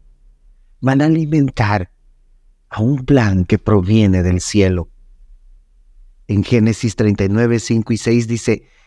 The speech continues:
Desde el día en que José quedó encargado de la casa de las propiedades de su amo,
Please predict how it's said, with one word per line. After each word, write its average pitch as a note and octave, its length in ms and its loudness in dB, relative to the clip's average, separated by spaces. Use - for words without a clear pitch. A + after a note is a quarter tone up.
Desde A2+ 400 2
el G2 180 0
día C#3+ 540 -2
en A2+ 200 2
que G#2 140 0
José A2+ 480 0
quedó A2 540 0
encargado B2 680 0
de A#2+ 120 2
la F#2+ 140 0
casa A2+ 360 -4
de F#2+ 260 0
las F#2+ 160 -2
propiedades G#2 840 -2
de G2 100 -2
su G2 240 -2
amo, C#3 360 2